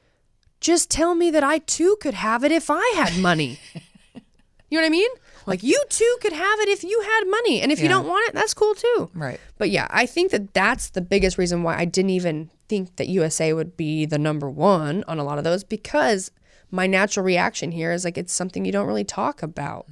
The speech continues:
Speaker 1: per
Speaker 2: Mm-hmm.
Speaker 1: se, unless you're in a very specific group of people. Yeah.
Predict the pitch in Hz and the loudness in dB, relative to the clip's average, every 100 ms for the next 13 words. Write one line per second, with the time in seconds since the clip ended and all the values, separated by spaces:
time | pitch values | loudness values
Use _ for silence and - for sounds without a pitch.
0 | 143 147 156 165 151 147 - 165 175 165 | -10 -6 -4 -4 -6 -8 -10 -6 -2 -2
1 | - - 165 165 160 160 160 - - 160 | -2 -4 -2 -2 -2 -2 -2 -4 -4 -4
2 | - 156 151 175 156 165 - 269 - 185 | -4 -8 -10 -12 -14 -14 -8 -6 -4 -6
3 | - _ - - - - - - - - | -10 _ -20 -20 -20 -20 -20 -20 -20 -20
4 | - _ _ - 226 247 | -20 _ _ -4 -2 -2